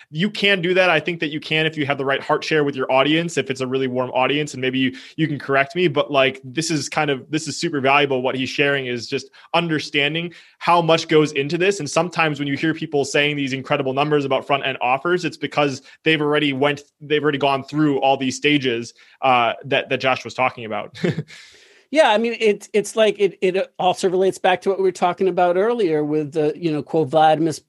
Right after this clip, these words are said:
Speaker 2: blindness, which is
Speaker 1: Mm-hmm.
Speaker 2: the, like, where are we going? What are we optimizing for? What are we looking to create here?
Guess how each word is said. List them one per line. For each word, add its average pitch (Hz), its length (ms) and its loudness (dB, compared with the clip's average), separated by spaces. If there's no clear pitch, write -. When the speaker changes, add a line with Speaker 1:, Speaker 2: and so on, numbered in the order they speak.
Speaker 2:
blindness, 175 720 -2
which 156 220 -6
is 160 220 -6
Speaker 1:
Mm-hmm. 131 300 -8
Speaker 2:
the, 185 180 -2
like, 170 160 0
where 185 420 4
are 175 140 6
we 170 160 4
going? 160 380 2
What 160 160 4
are - 20 4
we 214 200 -2
optimizing 156 640 0
for? 147 120 -4
What 131 220 -2
are 214 80 2
we 233 100 -4
looking 165 360 -2
to - 100 -12
create 175 480 -2
here? 123 340 -8